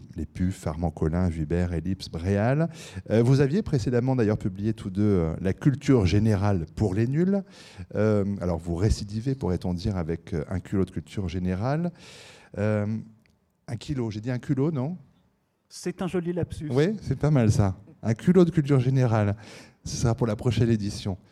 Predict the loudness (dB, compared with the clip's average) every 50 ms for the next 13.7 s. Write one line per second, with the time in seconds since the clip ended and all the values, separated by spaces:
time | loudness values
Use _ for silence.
0 | _ _ _ _ -10 -10 -8 -4 -2 -4 -2 0 0 0 0 0 0 0 0 0
1 | 0 0 -2 -2 0 0 0 -2 -4 -4 0 2 2 2 0 0 -2 -2 0 -2
2 | -4 -4 -2 -2 -2 -4 -6 -6 -12 -18 -18 -18 -18 -18 -8 -2 2 4 4 4
3 | 4 2 2 -2 -4 -16 -16 -6 0 2 4 6 6 6 6 4 4 2 2 2
4 | 2 2 2 2 2 0 0 -2 -4 -4 -6 -8 -6 -2 0 0 0 0 0 2
5 | 2 2 2 2 0 -2 -2 2 2 2 2 2 2 0 0 0 0 0 0 0
6 | 0 0 -2 -2 -2 -2 -2 0 0 0 2 2 2 2 2 2 2 0 -2 -2
7 | -4 -2 0 2 2 2 2 2 0 -2 -2 -4 -4 -2 -2 -2 -2 -6 -4 -2
8 | -2 -2 0 0 0 0 0 -2 -6 -10 -6 -6 -6 -4 -4 -6 -4 -2 -2 -2
9 | -2 -2 -2 -4 -2 0 -2 0 0 0 -2 -2 -4 -8 -18 -20 -20 -20 -20 -8
10 | -2 -2 0 0 2 0 0 0 2 2 2 2 2 0 -2 0 0 0 0 0
11 | -2 -6 -6 -6 -2 0 0 2 4 4 4 4 2 0 0 0 2 2 2 2
12 | 0 0 0 0 0 -2 -2 -4 -8 -10 -6 -4 -4 -4 -2 -2 -2 -2 -2 -2
13 | -2 0 0 2 2 2 0 -2 -2 -4 -4 -4 -4